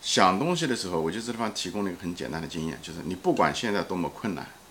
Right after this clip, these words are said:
啊，你想着三年以后你怎么样看待你现在的这段人生，好吧？这就是不要被，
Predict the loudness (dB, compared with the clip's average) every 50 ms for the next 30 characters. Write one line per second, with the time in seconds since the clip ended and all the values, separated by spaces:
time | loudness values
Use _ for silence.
0 | -20 -14 -8 -8 -8 -8 -8 -20 -20 -16 -8 -4 -2 -2 0 -2 -2 -4 -4 -2
1 | 0 2 2 2 2 0 -2 -4 -6 -6 -6 -6 -6 -8 -12 -10 -8 -8 -8 -8
2 | -6 -6 -6 -6 -6 -6 -10 -14 -14 -12 -10 -10 -8 -6 -2 0 0 0 0 -2
3 | -4 -6 -6 -8 -8 -8 -8 -8 -8 -10 -10 -10 -10 -8 -8 -8 -10 -14 -20 -20
4 | -20 -20 -8 -2 -2 -2 -2 -2 -14 -20 -20 -20 -12 -4 -4 -4 -2 -4 -4 -6
5 | -6 -6 -8 -10 -20 -14 -6 -2 2 4 6 6 6 4 0 -8 -16 -20 -20 -20
6 | -20 -20 -20 -20 -20 -20 -10 -2 2 2 2 2 2